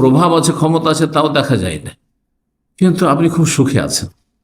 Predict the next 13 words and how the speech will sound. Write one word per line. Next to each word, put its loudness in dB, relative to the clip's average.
আবার 2
আর 2
একজনের 2
ইনকামের 2
অভাব 2
নেই, -2
টাকা 0
পয়সার 0
অভাব 0
নেই, -12
তার 2
প্রভাব 2
ক্ষমতা 2